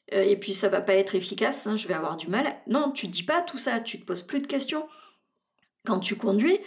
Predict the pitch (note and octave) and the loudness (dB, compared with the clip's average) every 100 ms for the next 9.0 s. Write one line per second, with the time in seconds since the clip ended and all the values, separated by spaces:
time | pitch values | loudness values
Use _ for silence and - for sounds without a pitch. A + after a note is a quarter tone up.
0 | - _ _ _ - F#3 G3+ G3+ - E4+ | -14 _ _ _ -8 -2 -2 -2 0 2
1 | D4 D4 C4+ - D4 C#4+ C#4+ C4+ A3 A3 | 2 2 0 2 2 4 4 4 4 4
2 | A3 A#3+ A#3+ A#3 A#3 A#3+ A3+ G#3 G3+ A#3 | 2 2 2 2 2 2 2 2 0 0
3 | A3+ A3+ A3+ A3+ A3 F#3+ F#3+ - - - | 2 2 2 2 2 2 0 -4 -8 -8
4 | - F#3+ G#3 A3+ G#3+ G3 F3+ F#3 B3 A#3 | 0 0 2 2 2 2 0 0 -2 -4
5 | A#3+ G3 G3 F3+ F3+ G3+ E4 - - - | 4 4 4 0 0 0 -2 -4 -18 -20
6 | - - - G3 F3 G3 G#3+ C4 B3 G3+ | -20 -6 0 0 2 4 6 6 4 4
7 | F#3+ F#3 G3+ C4 C4 G#3+ G#3+ C4+ C4+ C#4 | 4 4 2 2 0 0 2 2 2 0
8 | G3 F#3+ F#3 G3 A#3 B3+ F#3+ F#3 G3+ C4 | 0 2 4 4 4 2 4 4 4 0